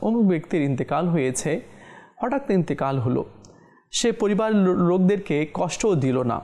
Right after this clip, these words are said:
মানে অনেক সময় দেখা যায় না কি লোকেরা অসুস্থ হয়ে যায়, মাসকে মাস বিছানায় থাকে। তো ওই সাহাবী বললেন কে ওই ব্যক্তি,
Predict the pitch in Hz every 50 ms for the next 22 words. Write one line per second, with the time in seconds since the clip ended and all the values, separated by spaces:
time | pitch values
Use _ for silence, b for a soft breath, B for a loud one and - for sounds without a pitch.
0 | - - - 175 185 185 - 170 180 180 - 185 180 165 139 135 135 - 160 165
1 | 202 208 196 170 - 151 135 131 131 135 - - 139 135 131 131 - - 131 120
2 | 127 117 - - 131 - - 139 120 131 131 123 127 120 135 123 120 120 117 117
3 | 127 156 B B B B B B 156 151 147 147 - - - 135 123 120 120 123
4 | 131 151 160 - - 139 135 139 135 - - 131 117 117 117 117 - - 113 110
5 | - - 117 - - - - B B B B B B B B B - - - -
6 | - 143 151 - - - 180 185 196 240 233 208 240 247 233 220 214 220 262 -
7 | B B B B B B - 175 147 147 147 135 - - 131 - 120 - - -
8 | - - - 190 214 196 233 247 - - - 214 185 202 226 254